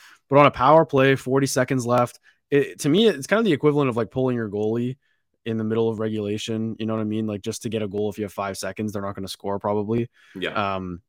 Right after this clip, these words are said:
Speaker 1: but this is different. Like, you're getting your five best players out there, and I don't hate that. And I'm looking at it as, what's the difference between having Stützle on the point than Chabot? You know what I'm saying? Not to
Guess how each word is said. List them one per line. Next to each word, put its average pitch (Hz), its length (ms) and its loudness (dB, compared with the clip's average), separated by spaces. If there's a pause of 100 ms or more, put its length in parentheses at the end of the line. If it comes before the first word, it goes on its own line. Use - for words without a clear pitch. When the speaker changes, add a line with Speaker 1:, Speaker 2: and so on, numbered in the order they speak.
Speaker 1:
but 123 100 -4
this 170 160 4
is 180 80 2
different. 135 320 2
Like, 104 140 0
you're 120 100 2
getting 143 160 4
your 160 80 4
five 123 260 4
best 120 240 0
players 127 300 4
out 92 160 -6
there, 85 260 -4 (320)
and 101 460 -4
I 110 80 0
don't 123 160 2
hate 143 160 0
that. 98 180 0
And 117 240 0 (480)
I'm 139 180 6
looking 160 240 4
at 143 120 6
it 135 100 6
as, 120 380 4
what's 127 240 -2
the 127 60 -4
difference 131 320 0
between 117 320 -2
having 110 520 -2 (220)
Stützle 143 440 0
on 117 120 2
the 110 60 0
point 104 340 -4
than 101 100 -4
Chabot? 101 540 0 (140)
You 110 80 -6
know 110 60 -2
what 113 80 0
I'm 110 80 -2
saying? 113 280 -2
Not 127 220 0
to 113 220 0